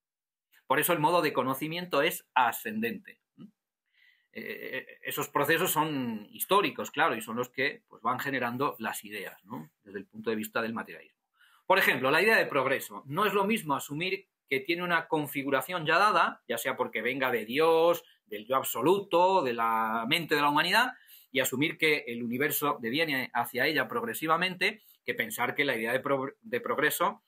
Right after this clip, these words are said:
proviene de algo tan físico como una escalera, y que los peldaños que te permiten subir por ella es lo que contribuye a que la idea de progreso vaya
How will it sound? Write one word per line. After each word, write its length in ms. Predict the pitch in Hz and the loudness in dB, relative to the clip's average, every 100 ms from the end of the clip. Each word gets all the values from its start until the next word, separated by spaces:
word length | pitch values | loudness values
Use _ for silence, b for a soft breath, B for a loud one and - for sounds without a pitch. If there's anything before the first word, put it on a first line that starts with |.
| _ _ | _ _
proviene 400 | - 113 127 147 | -6 -2 0 0
de 80 | 127 | 0
algo 260 | 127 143 147 | 0 0 0
tan 220 | 143 127 | 0 0
físico 480 | - 151 - 175 175 | -4 -2 0 2 2
como 200 | 131 127 | 0 0
una 140 | 160 | 0
escalera, 540 | 165 - 135 196 107 - _ _ _ _ _ _ _ - | 0 2 2 4 2 -4 _ _ _ _ _ _ _ -12
y 80 | 135 | -6
que 120 | 127 | -4
los 160 | 120 | -4
peldaños 840 | - 127 117 175 226 156 113 - - | -2 -2 2 2 2 0 -6 -12 -14
que 100 | 123 | -10
te 140 | 117 117 | -6 -4
permiten 720 | 120 123 175 160 131 117 110 | -4 -4 -4 -2 -2 -4 -10
subir 340 | _ 131 139 147 | _ -4 -2 0
por 180 | 170 | 2
ella 320 | 175 175 190 - | 2 2 0 0
es 160 | 131 | -2
lo 120 | 151 151 | -2 -2
que 120 | 135 | -2
contribuye 800 | 139 131 120 127 196 165 190 - | -4 -4 -6 -4 -2 -2 -4 -6
a 120 | - | -12
que 100 | - | -8
la 140 | 113 110 | -8 -6
idea 240 | 113 135 | -2 0
de 120 | 143 | 0
progreso 640 | 139 - 147 139 - 160 - | -2 -2 0 0 -2 -4 -4
vaya 360 | 117 131 143 | -2 0 0